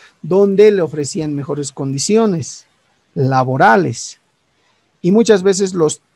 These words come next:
empleadores realizaban contratos en el sentido de que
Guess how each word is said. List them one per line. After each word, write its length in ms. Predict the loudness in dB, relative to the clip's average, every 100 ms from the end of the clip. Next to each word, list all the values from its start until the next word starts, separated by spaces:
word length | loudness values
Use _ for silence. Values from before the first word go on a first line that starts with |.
| _ -20 -8
empleadores 920 | -4 -2 0 0 0 0 -4 -6 -6
realizaban 640 | -4 -4 0 2 4 2 -2
contratos 1000 | 0 0 0 0 0 0 -8 -10 -16 -16
en 120 | -10 -8
el 100 | -6
sentido 480 | -8 -6 -2 -2
de 160 | -2 -6
que 240 | -4 -6